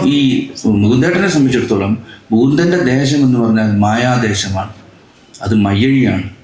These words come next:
ആ മയ്യഴിയിലേക്ക് ഇനിയും ഒരു പക്ഷേ മുകുന്ദേട്ടൻ മയ്യഴിയെ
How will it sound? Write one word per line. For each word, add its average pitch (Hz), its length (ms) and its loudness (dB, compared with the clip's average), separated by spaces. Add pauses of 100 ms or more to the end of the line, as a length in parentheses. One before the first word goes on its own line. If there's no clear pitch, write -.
(320)
ആ 113 80 2
മയ്യഴിയിലേക്ക് 135 800 0
ഇനിയും 160 340 2
ഒരു 170 120 0
പക്ഷേ 151 220 -2
മുകുന്ദേട്ടൻ 127 480 0 (380)
മയ്യഴിയെ 120 340 0